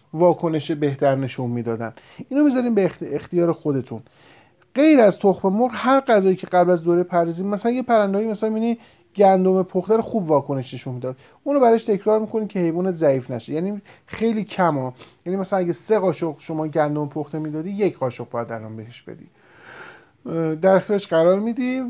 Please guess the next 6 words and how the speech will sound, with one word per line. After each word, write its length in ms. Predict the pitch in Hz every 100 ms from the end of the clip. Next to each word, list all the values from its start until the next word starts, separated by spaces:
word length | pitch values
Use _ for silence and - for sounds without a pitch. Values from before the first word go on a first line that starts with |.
| 226
و، 360 | 214 220 226 220
م، 600 | 165 180 185 185 180 170 - -
عرض 240 | 185 175
می‌شه 180 | 190 180
خدمتت 600 | 180 175 156 170 190 185
که، 440 | - 190 190 185